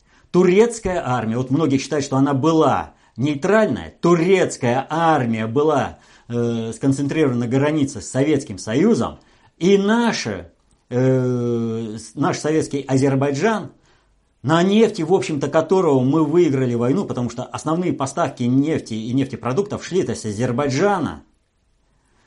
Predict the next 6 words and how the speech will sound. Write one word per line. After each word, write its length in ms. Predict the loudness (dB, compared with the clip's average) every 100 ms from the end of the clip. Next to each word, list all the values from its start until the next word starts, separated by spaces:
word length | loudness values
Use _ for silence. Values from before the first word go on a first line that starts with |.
| _ -4
были 280 | 2 4
под 240 | 4 2 4
ударами. 760 | 4 4 4 0 -2 -8 -16 _ _ _ _ _ _ _
И 100 | 0
если 580 | 2 4 4 2 2 0
бы 540 | 2 2 2 0 -4